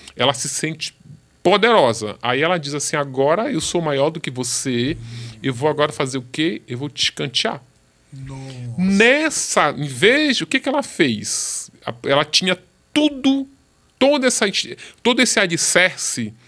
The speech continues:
Speaker 1: desse projeto Flor de Lis, que inclui pastora, deputada, cantora, era ele que tinha o comando. Ela tinha o mandato, mas ele tinha o comando de tudo. Inclusive, ele dizia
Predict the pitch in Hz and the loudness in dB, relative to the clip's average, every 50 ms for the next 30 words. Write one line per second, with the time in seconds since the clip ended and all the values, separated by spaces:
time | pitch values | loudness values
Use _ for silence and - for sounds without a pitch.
0 | _ _ - _ _ - 123 131 - - - - 143 139 120 120 143 151 156 151 | _ _ -20 _ _ -4 -2 -2 -2 -2 0 2 4 4 4 4 2 2 0 -2
1 | - - 131 131 120 113 113 117 127 156 - - - 170 160 151 156 - - 135 | -4 -4 -2 -2 -2 -2 -2 -2 0 0 0 0 -2 -4 -4 -4 -6 -6 -4 0
2 | 123 120 113 104 107 - - - - - _ - - 175 - - - - - 170 | 0 2 0 0 -2 -6 -14 -20 -20 -20 _ -2 -2 0 0 -2 -2 0 2 2
3 | 156 143 131 123 113 110 110 - _ _ _ _ - - _ 120 113 110 135 143 | 4 4 2 0 0 -4 -8 -10 _ _ _ _ -20 -20 _ -14 -2 0 0 0
4 | - - 165 - _ - 156 139 131 123 120 120 113 113 113 113 117 - _ _ | 0 -2 -8 -8 _ -2 0 0 0 -2 -4 -6 -8 -8 -8 -10 -14 -20 _ _
5 | _ _ _ _ _ _ _ _ _ _ - 156 139 120 123 123 - 175 185 180 | _ _ _ _ _ _ _ _ _ _ 2 2 2 2 0 2 4 4 6 6
6 | 170 135 113 104 110 - _ _ _ _ _ _ - _ _ _ _ - 139 143 | 6 4 4 2 -4 -10 _ _ _ _ _ _ -20 _ _ _ _ 2 4 4
7 | 160 180 185 170 175 196 202 196 - - - - - 135 117 117 - - 110 104 | 4 4 4 4 4 4 2 0 -6 -6 -4 -4 -2 -2 -4 -4 -6 -6 -6 -6
8 | 101 95 - - - _ _ _ _ _ _ - - 120 135 139 139 - - 165 | -8 -10 -12 -16 -20 _ _ _ _ _ _ -6 -2 0 0 0 0 -2 -2 -2
9 | 156 151 156 165 160 143 131 127 127 135 139 - _ _ 190 202 202 175 156 135 | -2 -2 -2 -4 -4 -2 0 2 2 2 0 -2 _ _ -8 -4 -2 -2 -2 -2
10 | 120 139 139 143 123 - - - 151 147 151 151 - - 196 220 220 175 147 147 | -4 -8 -10 -10 -8 -8 -6 -4 -4 -4 -6 -6 -4 -4 -2 -2 0 -2 -2 -2
11 | 165 180 220 220 - - - - 208 156 120 110 107 - - _ _ _ - 131 | -2 -4 -4 -6 -6 -8 -8 -6 -6 -4 -4 -6 -10 -12 -16 _ _ _ -12 -8
12 | 160 170 165 143 160 165 208 202 214 208 240 240 214 175 131 156 190 214 202 151 | -4 -2 -2 -2 -2 -2 -4 -4 -4 -4 -4 -4 -4 -4 -2 -2 -2 -2 -2 -2
13 | 123 | -2